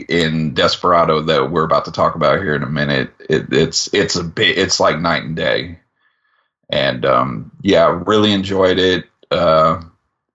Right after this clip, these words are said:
I, I found some, some, some comedy in it this time, especially with the, the, the hotel guy that just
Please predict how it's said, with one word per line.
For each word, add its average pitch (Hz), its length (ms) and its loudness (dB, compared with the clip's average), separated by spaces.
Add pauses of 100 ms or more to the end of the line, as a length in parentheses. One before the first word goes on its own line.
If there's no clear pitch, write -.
(100)
I, 123 320 4
I - 20 0
found 143 320 0
some, 123 400 -8
some, 95 540 -10
some 90 180 -12
comedy 113 460 0
in 110 100 0
it 107 140 -2
this 110 180 -2
time, 110 540 2
especially 110 500 0
with 107 180 2
the, 95 300 4
the, 82 300 2
the 78 160 -4
hotel 101 480 2
guy 104 320 6
that 95 260 2
just - 380 -10